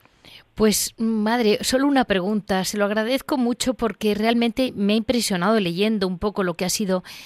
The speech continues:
la cantidad de mujeres contemplativas que ha habido en la historia, que han acompañado siempre desde casi el primer minuto en la evangelización de España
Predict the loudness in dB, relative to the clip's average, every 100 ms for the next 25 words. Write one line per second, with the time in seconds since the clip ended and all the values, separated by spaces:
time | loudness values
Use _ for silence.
0 | -20 -20 _ -4 0 0 0 0 2 2
1 | 2 0 0 2 2 0 -4 -2 -2 -2
2 | -6 -2 -2 -2 0 0 2 2 0 -4
3 | -2 0 2 4 2 0 -2 -4 -4 -8
4 | -2 0 0 0 2 4 4 2 0 0
5 | 2 4 4 2 0 -2 0 0 0 -2
6 | -2 0 -2 -2 -2 -4 0 -2 -2 -14
7 | -20 -20 -20 _ _ 0 2 2 2 -2
8 | -4 -2 -2 0 0 -2 0 0 0 -2
9 | -6